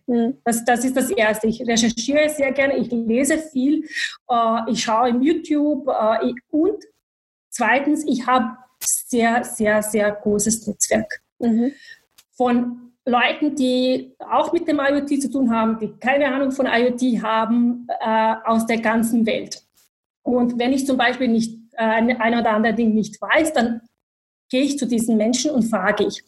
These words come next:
Speaker 2: Zum Beispiel, äh, Leute, die sich mit dem Thema I O T sehr gut auseinander kennen, dann gehe ich zu diesen Leuten und sage, „Okay, hast du mal Zeit für mich,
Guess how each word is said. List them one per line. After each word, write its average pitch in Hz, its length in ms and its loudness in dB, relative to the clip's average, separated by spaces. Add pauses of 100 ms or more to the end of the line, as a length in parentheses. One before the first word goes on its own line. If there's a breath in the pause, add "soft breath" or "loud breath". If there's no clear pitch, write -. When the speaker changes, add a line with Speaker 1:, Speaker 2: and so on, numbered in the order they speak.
(640 loud breath)
Speaker 2:
Zum 220 160 0
Beispiel, 220 680 0 (320 loud breath)
äh, 220 320 2
Leute, 254 300 2
die 233 160 0
sich 220 320 -2
mit 226 160 2
dem 226 140 0
Thema 226 340 0
I 240 140 2
O 240 40 -4
T 240 200 0
sehr 247 400 2
gut 233 240 -2
auseinander 214 540 0
kennen, 302 340 0 (220 loud breath)
dann 233 140 2
gehe 262 120 2
ich 277 140 0
zu - 80 -4
diesen 233 320 2
Leuten 226 260 0
und 233 120 0
sage, 233 180 0
„Okay, 247 260 0
hast 233 180 -2
du 269 40 0
mal 247 460 0
Zeit 240 280 0
für - 160 -6
mich, 262 420 0